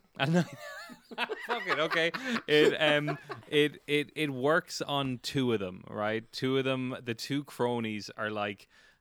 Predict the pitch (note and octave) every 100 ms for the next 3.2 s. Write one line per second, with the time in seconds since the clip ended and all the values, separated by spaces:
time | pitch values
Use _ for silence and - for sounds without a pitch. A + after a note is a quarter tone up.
0 | _ - E2 - B2+ B2 B2 C3+ C#3+ C3
1 | B2 B2 B2 A#2+ A#2 A2 A2 A2 A2 A2
2 | A#2+ A#2+ A#2+ C#3+ C#3+ B2+ A#2+ A2+ A2 G#2+
3 | -